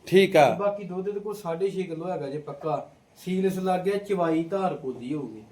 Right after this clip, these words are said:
Speaker 1: ਠੀਕ ਆ, ਚੋਣ
Speaker 2: ਹਾਂਜੀ।
Speaker 1: ਚਾਣ ਪੋਲਾ ਵਾ
Speaker 2: ਪੋਲੀ
Speaker 1: ਤੇ
Speaker 2: ਆ।
Speaker 1: ਮਿਲਦੀ ਭਾੜੇ ਤੇ ਹੀ ਆ।
Speaker 2: ਮਿਲਦੀ ਭਾੜੇ ਤੇ ਆ।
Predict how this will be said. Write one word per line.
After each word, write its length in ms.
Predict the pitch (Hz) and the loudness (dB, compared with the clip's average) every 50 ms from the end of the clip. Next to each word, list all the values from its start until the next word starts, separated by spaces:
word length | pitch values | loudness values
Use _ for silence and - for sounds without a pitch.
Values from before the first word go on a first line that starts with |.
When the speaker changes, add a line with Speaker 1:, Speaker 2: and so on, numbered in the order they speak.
| - _ - | -14 _ 6
Speaker 1:
ਠੀਕ 280 | 160 185 185 170 160 | 8 10 10 10 10
ਆ, 80 | 147 139 | 8 8
ਚੋਣ 200 | - - 190 196 | 8 10 10 10
Speaker 2:
ਹਾਂਜੀ। 180 | 202 196 180 | 10 10 8
Speaker 1:
ਚਾਣ 220 | 202 196 202 208 196 | 8 8 8 8 6
ਪੋਲਾ 360 | - 175 175 160 160 175 190 | 6 4 4 8 10 10 10
ਵਾ 180 | 196 240 240 202 | 12 10 8 8
Speaker 2:
ਪੋਲੀ 500 | 180 165 170 175 170 156 156 156 156 156 | 4 -2 -6 -6 -6 -6 -6 -6 0 4
Speaker 1:
ਤੇ 140 | 190 190 | 6 8
Speaker 2:
ਆ। 20 | 190 | 8
Speaker 1:
ਮਿਲਦੀ 360 | 202 220 226 226 220 233 240 | 10 10 8 8 6 4 6
ਭਾੜੇ 260 | 240 247 226 196 160 | 10 10 10 10 8
ਤੇ 120 | - 143 127 | 4 0 -2
ਹੀ 140 | 110 101 | -4 -6
ਆ। 40 | 87 160 | -6 -6
Speaker 2:
ਮਿਲਦੀ 280 | 180 196 196 190 196 | -4 -4 -4 -4 -8
ਭਾੜੇ 300 | 185 190 208 208 185 160 | -8 -8 -6 -4 -2 -2
ਤੇ 260 | 139 131 135 135 131 | -4 -4 -6 -8 -8
ਆ। 60 | 120 | -8